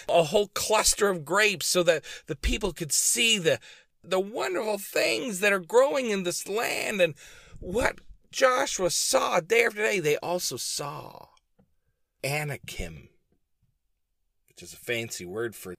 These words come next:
giants. They saw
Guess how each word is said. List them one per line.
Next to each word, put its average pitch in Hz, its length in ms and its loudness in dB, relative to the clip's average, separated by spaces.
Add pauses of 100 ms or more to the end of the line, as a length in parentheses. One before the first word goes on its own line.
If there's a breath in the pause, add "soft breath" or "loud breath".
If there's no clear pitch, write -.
giants. 208 1000 -6 (1200)
They 190 140 -4
saw 123 460 -2